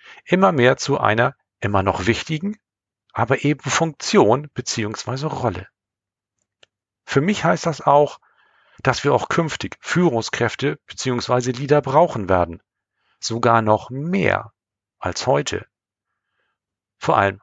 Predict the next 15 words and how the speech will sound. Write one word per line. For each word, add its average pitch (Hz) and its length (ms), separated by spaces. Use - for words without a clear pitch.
auch 107 180
in 101 100
der 85 120
Anzahl. - 420
Ich - 220
finde 190 340
auch, 196 380
dass - 180
bei 151 140
aller 131 240
Schwernis 131 600
uns - 320
die 143 120
letzten 131 340
Monate 151 640